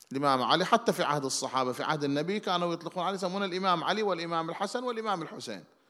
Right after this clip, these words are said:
ما كان أحد يسمونه إمام إلا الثلاثة في عهد النبي صلى الله عليه وآله، وحتى في عهد الصحابة بعد ذلك، حتى بعد وفاة النبي صلى الله عليه وآله وصارت الخلافة من بعده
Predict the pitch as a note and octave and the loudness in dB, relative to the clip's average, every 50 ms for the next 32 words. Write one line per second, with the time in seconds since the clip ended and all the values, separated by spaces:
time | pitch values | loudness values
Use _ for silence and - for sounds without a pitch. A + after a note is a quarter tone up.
0 | _ _ _ _ _ _ _ - - C3+ F#3+ A#3 B3 B3 A3 - A3 G3+ F#3+ F3+ | _ _ _ _ _ _ _ -8 0 4 6 8 8 8 6 6 6 8 8 8
1 | F3 F3 - A3 G#3 - - F#3 E3+ D#3+ E3 D#3+ - F3 D#3+ D#3+ E3 F#3 G#3 A3 | 6 6 6 4 4 6 6 4 6 6 4 4 4 4 4 4 2 2 4 4
2 | G3+ F#3+ F#3 - F#3+ G3 G#3 A#3+ B3+ C4 B3+ A#3+ B3 A#3+ A#3 A3+ A3+ A3 G3+ G3 | 6 4 4 4 4 4 4 6 6 6 6 6 4 4 4 6 6 6 6 6
3 | F#3 - - F#3+ F3+ F#3 F#3 F3+ E3 F3 D#3+ D3 D#3 D3 B2+ C#3+ C#3 C3 C#3 C3+ | 4 0 2 4 6 8 8 6 6 2 0 0 0 0 0 0 0 0 0 2
4 | C3+ B2+ A#2+ A#2+ A#2 B2+ A#2+ A#2 A2+ A2+ A2+ A2 G#2+ G#2 F#2+ G2 G#2 G2+ G2+ F#2+ | 2 2 2 2 0 0 0 0 2 2 2 2 0 0 -2 -2 -2 -4 -4 -4
5 | F#2 F#2 E2 E2+ E2+ D#2 D2+ - - - - - - - - - - C#3 D3 - | -6 -4 -4 -6 -6 -8 -10 -14 -18 -20 -20 -20 -20 -20 -18 -10 -6 -4 0 4
6 | A3 - - - - - C4+ A#3+ A3+ G#3+ F3+ G#3 G#3 E3 F3 F#3+ G3 F3 E3 F3 | 2 2 2 0 -2 2 4 6 6 6 6 4 2 4 4 4 4 4 2 2
7 | D#3 - - D3+ - D#3 D3 C#3+ C3+ C3 A2+ A#2+ G#2+ A#2 A2+ G#2+ G#2+ A2 G#2 G2 | 2 2 0 0 2 4 4 4 4 4 2 0 0 0 0 0 0 0 -2 -2
8 | F2 E2+ - - - - _ _ _ _ _ _ _ _ _ - - C3+ - - | -4 -8 -12 -16 -20 -20 _ _ _ _ _ _ _ _ _ -10 -10 -8 -4 -2
9 | D3+ D3 C3 C3+ C#3 C#3+ C#3 B2+ D#3 D3 D3 C#3+ C#3+ C3+ C3+ B2+ B2 A#2+ C3 B2 | 0 0 2 2 2 0 0 2 4 2 2 2 2 0 0 0 0 0 0 0
10 | A#2+ A#2+ B2 B2 A#2+ A#2 A#2 A2 A2+ A#2 A#2 A2+ A2+ A2 A2 A2+ A#2 A#2+ A#2+ A#2+ | 2 2 2 2 2 2 2 0 0 0 0 0 2 2 4 4 4 2 2 0
11 | - - C#3 C3+ C3 A2+ A#2 A2+ - B2 A#2+ B2+ B2+ B2 B2 - B2+ A#2+ A#2+ B2 | 2 2 2 2 2 0 -4 -8 -4 0 2 4 4 4 4 2 0 0 0 -2
12 | A#2+ A#2+ A2+ F2 F2 A#2+ B2 B2 B2 C3 C#3+ | -2 -2 -2 -2 -2 0 0 2 2 2 -2